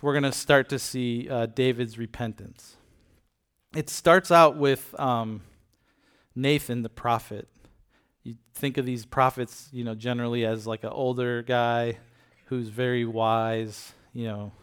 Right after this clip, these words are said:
maybe bald. And he comes to David and he says, "I need to tell you something." Now this, remember, sorry, I skipped this step. The baby is already born.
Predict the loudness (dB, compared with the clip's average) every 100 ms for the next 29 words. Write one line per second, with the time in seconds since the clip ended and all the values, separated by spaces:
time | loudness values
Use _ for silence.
0 | _ _ _ _ _ -2 0 -2 0 0
1 | 0 0 -4 -8 -16 _ _ _ _ _
2 | _ _ -4 -2 0 0 -2 -8 -18 _
3 | _ _ _ _ -2 0 2 2 2 -4
4 | 2 4 4 0 -4 -6 -18 -10 -6 -4
5 | -4 -2 -2 -2 -2 -2 -2 -6 -6 -6
6 | -6 -10 -18 -20 _ _ _ _ _ _
7 | _ _ _ _ _ _ _ _ 2 4
8 | 4 2 -4 -2 2 2 2 -4 2 4
9 | 4 -2 -6 -6 -2 -4 -2 -10 -10 -10
10 | -12 -14 _ _ _ _ _ _ _ _
11 | _ _ 0 4 4 2 -2 2 2 2
12 | -4 -6 -8 -10